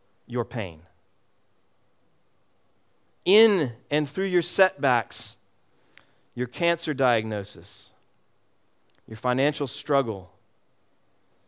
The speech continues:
as you make hard decisions about your future,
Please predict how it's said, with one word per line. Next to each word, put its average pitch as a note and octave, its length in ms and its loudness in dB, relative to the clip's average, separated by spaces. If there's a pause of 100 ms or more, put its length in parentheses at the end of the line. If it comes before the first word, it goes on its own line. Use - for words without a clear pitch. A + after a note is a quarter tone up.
(160)
as B2 140 -8
you E3 80 2
make D3+ 180 4
hard D#3 360 8
decisions C#3 500 -2
about B2 520 0 (440)
your C3 520 2
future, B2 640 -10